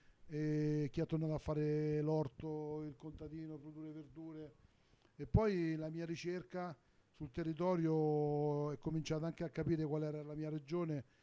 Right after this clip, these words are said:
e da dove potevo avere approvvigionamenti di materie prime. Appunto prima, prima ti nominavo, noi abbiamo questo bacino gastronomico che per noi è fondamentale, è la Val Comino, dove io mi appoggio lì per le, tutta la filiera che sono le carni,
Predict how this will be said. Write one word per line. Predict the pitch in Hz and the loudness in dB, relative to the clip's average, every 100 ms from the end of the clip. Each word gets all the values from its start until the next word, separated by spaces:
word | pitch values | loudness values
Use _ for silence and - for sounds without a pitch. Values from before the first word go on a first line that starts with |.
| _ - | _ -10
e | 139 | -6
da | 156 | -2
dove | 165 151 | -2 -2
potevo | 143 151 151 147 143 | -6 -6 -6 -6 -6
avere | 147 151 147 | -8 -12 -12
approvvigionamenti | 143 143 131 143 147 151 139 | -6 -4 -4 -6 -6 -8 -6
di | 135 | -6
materie | 143 143 143 143 | -2 0 2 4
prime. | 165 160 135 117 - _ - | 6 6 4 -4 -12 _ -18
Appunto | - 165 156 | -4 -4 -2
prima, | 151 175 151 | -4 -2 -2
prima | - 170 160 | 0 0 4
ti | 156 | 6
nominavo, | 156 151 151 147 147 - - _ - _ | 8 6 8 10 10 8 -4 _ -20 _
noi | - 170 | 6 8
abbiamo | 160 156 156 | 10 8 8
questo | 156 - 170 | 8 6 4
bacino | 151 156 147 160 151 147 147 147 147 143 143 - - _ _ - | 4 4 6 4 6 8 8 8 8 6 4 2 -4 _ _ -2
gastronomico | 143 - 160 175 170 147 | -2 6 8 8 8 4
che | 147 | 8
per | - | 8
noi | 156 160 | 10 8
è | 143 | 6
fondamentale, | - 151 151 156 175 160 | 4 4 4 4 4 2
è | |
la | 147 147 | 2 0
Val | 165 | -2
Comino, | - 160 156 143 147 143 _ _ _ _ - _ | -2 -4 -4 -4 -6 -10 _ _ _ _ -20 _
dove | 135 151 160 | 6 10 12
io | 175 165 | 12 10
mi | 151 | 8
appoggio | 147 - 156 139 | 4 6 8 8
lì | 156 180 | 10 10
per | 147 151 | 10 8
le, | 143 143 147 143 143 131 | 0 -2 -2 -2 -2 -2
tutta | 143 160 | -2 0
la | 143 | 0
filiera | 156 156 147 | 2 2 2
che | 143 | -2
sono | 143 151 147 | -2 0 0
le | 147 | 0
carni, | 160 156 135 139 | -2 -2 -2 -4